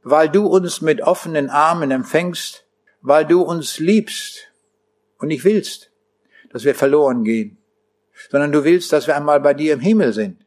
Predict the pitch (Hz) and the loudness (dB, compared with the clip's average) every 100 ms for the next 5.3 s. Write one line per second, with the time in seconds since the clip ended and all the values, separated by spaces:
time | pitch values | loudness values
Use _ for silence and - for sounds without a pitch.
0 | _ _ _ _ _ _ _ _ _ _ | _ _ _ _ _ _ _ _ _ _
1 | _ _ - 147 190 147 165 170 170 165 | _ _ -2 2 2 2 2 2 2 2
2 | 156 - 170 185 175 170 202 147 139 131 | 2 0 0 0 2 2 2 2 2 4
3 | 120 131 127 127 113 - _ _ 131 165 | 2 0 2 2 2 -4 _ _ -4 0
4 | 165 139 131 - - 139 147 143 135 135 | 0 2 0 0 0 0 0 0 2 2
5 | 131 131 | -2 -8